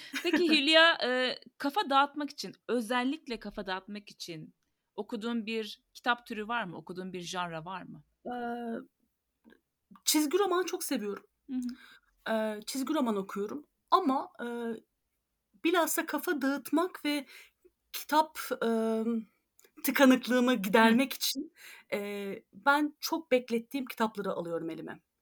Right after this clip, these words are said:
Speaker 2: Şundan sebep, emm, merak unsurunu zaten baştan, e, e, almış oluyorum. Çok merak ettiğim bir kitaba şey diyorum, "Hülya bunu uzun zamandır bekletiyorsun, artık elini al ve devam et."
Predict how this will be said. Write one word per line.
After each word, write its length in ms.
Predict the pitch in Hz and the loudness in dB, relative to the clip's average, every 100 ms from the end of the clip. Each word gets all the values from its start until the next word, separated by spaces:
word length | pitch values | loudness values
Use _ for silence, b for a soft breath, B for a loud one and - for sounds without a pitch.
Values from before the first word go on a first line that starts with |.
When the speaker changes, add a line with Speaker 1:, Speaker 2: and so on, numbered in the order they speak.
| _ _ _ _ - _ _ _ | _ _ _ _ -20 _ _ _
Speaker 2:
Şundan 520 | - - 294 285 294 | -6 2 4 6 4
sebep, 440 | - 226 202 330 - - - - | 2 2 4 2 -2 -20 -20 -10
emm, 560 | 214 214 214 214 208 - - _ _ - - | -8 -6 -6 -8 -10 -14 -16 _ _ -20 2
merak 420 | 233 277 311 311 | 6 10 10 8
unsurunu 460 | 269 262 - 285 277 | 4 2 2 0 4
zaten 440 | 294 226 247 254 | 4 4 4 4
baştan, 460 | 226 226 - 233 - | 6 6 4 2 2
e, 60 | - - - | -4 -4 -6
e, 140 | - - | -4 2
almış 380 | 214 208 196 190 | 2 2 -2 -4
oluyorum. 400 | 175 165 - - b b b | -2 -2 -2 -10 b b b
Çok 260 | - 359 269 | -6 0 4
merak 380 | 269 294 294 | 4 4 2
ettiğim 380 | 262 - 302 285 | -4 -2 0 0
bir 80 | 262 | 0
kitaba 300 | - 247 269 | 0 0 2
şey 260 | - 247 185 | 2 2 2
diyorum, 240 | 170 - b b b - | -2 -4 b b b -4
"Hülya 340 | 233 240 208 | 0 0 2
bunu 160 | 214 226 | 2 2
uzun 260 | 220 190 233 | 0 -2 0
zamandır 520 | 220 208 208 202 196 | 0 0 0 -2 -4
bekletiyorsun, 640 | 196 - 190 190 - 226 233 | -4 -6 -12 -10 -6 -4 0
artık 460 | 269 262 233 - | 0 0 -4 0
elini 260 | 226 226 233 | 6 6 6
al 260 | 240 240 | 4 2
ve 120 | 214 208 | 0 0
devam 340 | 190 190 180 | 0 0 0
et." 220 | - - | -6 -14